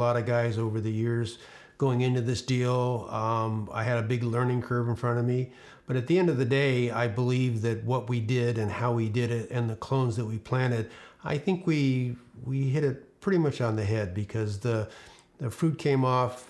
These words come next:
very balanced. Um, it's turning out to making some very, very nice wine. So it could have been a lot worse. So we're,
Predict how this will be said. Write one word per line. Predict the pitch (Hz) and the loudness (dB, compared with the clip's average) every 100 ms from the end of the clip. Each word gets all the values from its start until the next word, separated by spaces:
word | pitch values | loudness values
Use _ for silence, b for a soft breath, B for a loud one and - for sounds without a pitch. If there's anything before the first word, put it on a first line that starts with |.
| - | -16
very | 110 120 117 | -8 -2 -2
balanced. | 110 123 120 120 120 - - - 104 | 0 2 2 2 0 -4 -8 -10 -6
Um, | 110 107 107 101 98 B B B | -4 -2 -2 -4 -6 B B B
it's | 117 107 | -6 -4
turning | - 131 117 120 | 0 2 2 2
out | 117 | 0
to | 113 | 0
making | 117 110 113 | 0 -2 -4
some | 98 110 | -4 -2
very, | 120 123 | 2 2
very | 117 113 110 | 2 2 2
nice | 113 107 107 | 0 -2 -2
wine. | 113 117 113 110 | 0 0 0 -2
So | - 113 | -2 -4
it | 113 120 | -2 -2
could | 196 | 0
have | 160 | 0
been | 127 | 2
a | 113 | 2
lot | 117 104 | 0 0
worse. | 120 110 98 | 0 -2 -4
So | 110 110 | -6 -4
we're, | 120 143 | 0 0